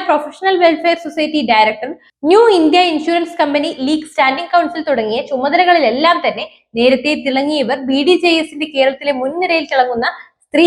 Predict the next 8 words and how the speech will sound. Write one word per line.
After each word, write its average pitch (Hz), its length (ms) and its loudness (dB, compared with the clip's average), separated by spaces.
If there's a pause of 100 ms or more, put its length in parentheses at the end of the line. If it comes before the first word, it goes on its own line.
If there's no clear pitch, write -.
(100)
ശക്തിയാണ്. 165 500 -2 (440)
എന്തായാലും 247 440 2 (320)
വരാനിരിക്കുന്ന 311 680 0
തെരഞ്ഞെടുപ്പിൽ 311 460 -4 (160)
ബി 277 100 0 (120)
ജെ 349 120 0
പിയുടെ 359 260 0
സ്ത്രീ 349 200 0